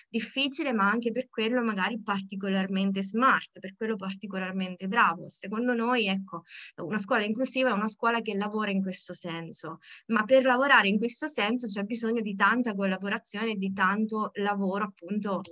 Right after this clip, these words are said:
ecosistemico. E daremo uno sguardo sicuramente alla valutazione, rimanendo sempre a livello macro.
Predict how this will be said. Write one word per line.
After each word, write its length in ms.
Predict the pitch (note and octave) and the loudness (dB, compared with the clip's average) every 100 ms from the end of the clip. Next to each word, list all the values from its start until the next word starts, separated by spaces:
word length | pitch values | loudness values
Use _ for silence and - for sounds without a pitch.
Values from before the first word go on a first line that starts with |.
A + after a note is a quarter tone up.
| G3 | -2
ecosistemico. 1300 | A3+ A#3 G#3+ G3 G3 F#3+ - E3+ E3 E3 D#3+ E3+ D#3+ _ _ _ _ _ _ _ _ _ _ - | -2 0 -2 -2 -2 -4 -4 -4 -4 -8 -8 -8 -8 _ _ _ _ _ _ _ _ _ _ -6
E 120 | C#4+ | -2
daremo 600 | C4+ C#4 A#3 F3+ E3+ - | 2 4 4 2 -2 -6
uno 240 | A3 B3 C#4 | -2 0 0
sguardo 520 | - G#3 E3 G3 A#3+ | 2 6 6 4 -6
sicuramente 920 | B3 A3+ A3 A3+ A#3 F#3 F3 F#3 A3 C4 - - - | -8 -4 0 2 2 0 0 -2 -4 -4 -12 -18 0
alla 240 | - C4+ A#3+ | 4 6 6
valutazione, 1120 | G#3+ G#3 G3 G3 G3 - E3+ E3 F3+ A3+ - _ - | 2 0 -2 -4 -4 -2 0 0 -2 -4 -6 _ -4
rimanendo 800 | B3+ B3+ D#4 D4+ D#4 E4+ F4+ F4 | 0 4 4 4 4 2 2 -4
sempre 460 | - A#3 A3 B3+ | 0 0 2 0
a 40 | C4+ | 0
livello 420 | B3+ G#3+ G3 A#3+ | 0 -2 -2 0
macro. 580 | A#3 E3+ E3+ F#3+ F3+ | 2 0 0 -6 -6